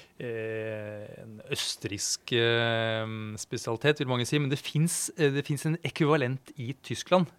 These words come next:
eh, eller et par stykker til og med. Men, eh, det mest kjente er da altså det, denne spesialiteten fra et område som ligger, det er vinområdet som egentlig ligger i Wien. Og der er tradisjonen at man,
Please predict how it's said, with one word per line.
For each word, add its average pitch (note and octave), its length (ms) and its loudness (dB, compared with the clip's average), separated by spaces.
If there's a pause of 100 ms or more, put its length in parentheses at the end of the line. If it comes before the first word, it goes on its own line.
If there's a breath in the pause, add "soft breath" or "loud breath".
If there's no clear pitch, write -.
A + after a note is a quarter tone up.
eh, A#2+ 300 2
eller A#2 120 -2
et - 60 -16
par A#2 140 -4
stykker G#2+ 280 -8
til F#2+ 60 -10
og A2 60 -6
med. C#3 120 -2
Men, C3 260 -2
eh, B2 180 -2
det A#2+ 100 -6
mest A#2+ 180 -6
kjente A2+ 240 -6
er A#2 100 2
da G#2+ 60 -2
altså G2+ 240 -8
det, G#2+ 220 -4
denne G2 180 -8
spesialiteten - 540 -12
fra G#2+ 260 -4
et B2+ 80 -6
område G2+ 320 -6
som A2+ 140 -12
ligger, G#2 220 -4 (500 soft breath)
det A#2+ 80 -2
er C3 40 2
vinområdet G#2+ 460 0
som D3 120 -4
egentlig C3 260 -4
ligger A2+ 320 -2 (680)
i C3+ 240 -2
Wien. F3+ 360 2 (1400 soft breath)
Og C3+ 80 -2
der C#3 240 6
er A#2+ 160 4
tradisjonen C3 460 -2
at - 120 -8
man, B2+ 200 -2